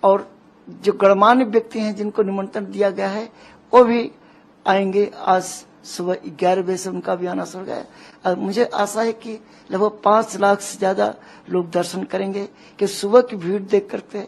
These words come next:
तो ऐसा आभास हुआ कि लोगों का, भक्तों का तांता लगा ही रहेगा।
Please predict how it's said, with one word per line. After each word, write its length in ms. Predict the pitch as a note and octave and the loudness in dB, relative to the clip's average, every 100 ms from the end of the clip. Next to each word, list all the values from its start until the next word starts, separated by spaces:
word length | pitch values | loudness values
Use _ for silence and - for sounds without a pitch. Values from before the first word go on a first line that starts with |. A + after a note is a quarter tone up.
| - - - - | -16 -20 -20 -18
तो 100 | - | -8
ऐसा 260 | F3+ F3 G3 - | -8 -4 -4 -2
आभास 440 | F#3 E3+ G3 F#3+ G#3+ | -2 0 0 -2 -6
हुआ 120 | F#3+ | -8
कि 260 | - F#3+ F#3 - - _ _ | -8 -12 -12 -16 -20 _ _
लोगों 200 | E3+ F#3 F3+ | -4 -4 -2
का, 180 | - | -2
भक्तों 400 | F3 D#3+ E3 G3 | -2 -4 -8 -8
का 120 | F3+ F#3 | -4 -6
तांता 360 | - F3 G3 | -4 -6 -4
लगा 340 | F3+ E3+ E3+ G#3 | -4 -4 2 2
ही 120 | F#3+ | 2
रहेगा। 340 | F#3+ F#3 F#3+ | -2 -8 -10